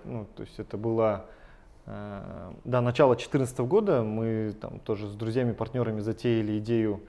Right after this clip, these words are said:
э, ну, слово «стартап» мы не знали, вот реально, это, это мы как бы предпринимательством занимались, но стол-, слова «стартап» не было, и в четырнадцатом году мы решили открыть, э, первый маркетплейс строительных ма-, ма-,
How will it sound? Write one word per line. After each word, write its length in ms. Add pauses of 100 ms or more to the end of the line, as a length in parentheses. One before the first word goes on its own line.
(460)
э, 260
ну, 120
слово 240
«стартап» 420
мы 80
не 80
знали, 300
вот 160
реально, 280
это, 300
это 180
мы 160
как 140
бы 100
предпринимательством 880
занимались, 360
но 60
стол-, 240
слова 220
«стартап» 380
не 80
было, 160
и 60
в 20
четырнадцатом 420
году 160
мы 80
решили 320
открыть, 420 (520)
э, 240
первый 240
маркетплейс 500
строительных 480
ма-, 160
ма-, 400